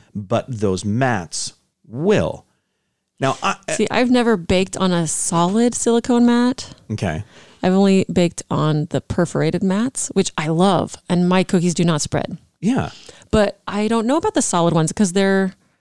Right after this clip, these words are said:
Speaker 2: I, I don't know, but I have not heard of the people having that problem when they use the mats.
Speaker 1: Okay.
Speaker 2: Hmm.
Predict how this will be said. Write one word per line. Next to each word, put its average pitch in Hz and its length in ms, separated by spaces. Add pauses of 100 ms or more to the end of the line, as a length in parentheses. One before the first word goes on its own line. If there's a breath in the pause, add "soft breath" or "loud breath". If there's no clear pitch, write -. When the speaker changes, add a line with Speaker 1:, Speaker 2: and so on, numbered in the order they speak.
(220)
Speaker 2:
I, - 200
I 180 100
don't 190 120
know, 196 180
but - 120
I 190 80
have 196 160
not 220 200
heard 190 200
of 160 160
the 175 240
people 175 240
having 160 200
that - 120
problem 151 500
when 156 120
they 151 80
use 196 260
the - 80
mats. - 560
Speaker 1:
Okay. 90 260 (400)
Speaker 2:
Hmm. 311 100